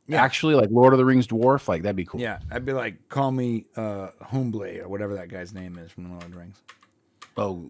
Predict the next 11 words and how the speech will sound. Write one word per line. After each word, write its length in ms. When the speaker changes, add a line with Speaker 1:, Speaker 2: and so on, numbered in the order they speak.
Speaker 2:
Gimli? 340
Speaker 1:
Gimli, 520
yeah. 160
All 60
right, 260
um, 440
they're 240
off 220
looking 240
for 100
the 320